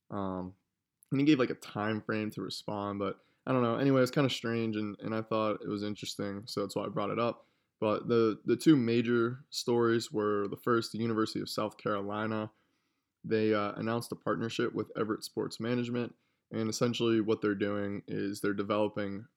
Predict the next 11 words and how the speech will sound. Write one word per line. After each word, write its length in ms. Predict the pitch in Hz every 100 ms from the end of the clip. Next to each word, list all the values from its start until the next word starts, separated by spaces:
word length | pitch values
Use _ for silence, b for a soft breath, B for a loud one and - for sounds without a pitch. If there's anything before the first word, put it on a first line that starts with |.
| -
Park 260 | 113 107 -
Avenue, 540 | 110 120 127 127 131
which 200 | - -
is 80 | 101
gonna 180 | 104 107
be 180 | 101 101
an 120 | 98
N 140 | 110
I 140 | 107 104
L 200 | 101 101
subsidiary, 880 | - 101 - 113 104 101 101 98